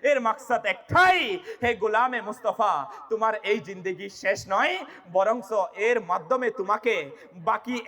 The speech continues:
স্টেপগুলো সাকসেস হতে হবে। এই জন্য আসো মাদানী কাফেলায় সফর, এই জন্য আসো মাদানী কাফেলায় সফর করে সুন্নাত শিখি, নামাজি হই,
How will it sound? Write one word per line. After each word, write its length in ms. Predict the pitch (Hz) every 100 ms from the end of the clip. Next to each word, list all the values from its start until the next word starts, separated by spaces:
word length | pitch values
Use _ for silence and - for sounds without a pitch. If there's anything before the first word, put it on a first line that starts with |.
| 208
স্টেপগুলো 880 | - 262 269 196 262 226 160 - - -
সাকসেস 520 | 175 - 262 254 -
হতে 180 | 285 208
হবে। 380 | 180 165 147 127 - -
এই 180 | 185
জন্য 240 | 185 180 175
আসো 480 | 139 - - 453 -
মাদানী 320 | 151 151 175
কাফেলায় 400 | 151 120 139 131
সফর, 300 | - 113 101 _ _ _ _ _ _ _ _ _ _
এই 160 | 247 302
জন্য 220 | 330 320
আসো 240 | 302 330
মাদানী 340 | 330 320 311 302
কাফেলায় 400 | 294 277 277 262
সফর 320 | 269 254 220
করে 360 | 220 190 135 - - -
সুন্নাত 460 | - 277 269 269 269
শিখি, 580 | 269 262 349 370 415 392 - 233
নামাজি 560 | 247 269 294 277 277
হই, 500 | - 269 392 440 453